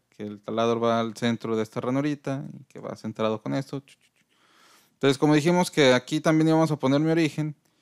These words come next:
entonces lo que voy a hacer es que voy a poner una línea constructiva de aquí de esta mitad al origen. Y le voy a decir que esto vaya vertical. Mm,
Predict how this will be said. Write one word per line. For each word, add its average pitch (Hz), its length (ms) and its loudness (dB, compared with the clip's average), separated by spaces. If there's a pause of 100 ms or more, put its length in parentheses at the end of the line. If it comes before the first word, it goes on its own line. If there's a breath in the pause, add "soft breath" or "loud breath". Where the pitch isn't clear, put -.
(380)
entonces 117 220 -2
lo 113 100 2
que - 120 -4
voy 120 120 4
a - 20 4
hacer 127 200 0
es 123 100 -2
que - 80 -2
voy 120 140 4
a 120 140 4
poner 117 320 0
una 123 180 2
línea 131 220 0
constructiva 139 720 0
de 117 180 -2
aquí 120 280 -6
de 123 180 0
esta 131 220 -2
mitad 123 520 0 (180)
al 110 280 -6
origen. 143 480 -4 (960)
Y 120 60 -10
le 107 100 -4
voy 113 100 2
a - 20 0
decir 117 320 -4
que 123 140 -4
esto 123 380 -4
vaya 123 520 -2 (560)
vertical. - 400 -10 (3500)
Mm, 127 680 -12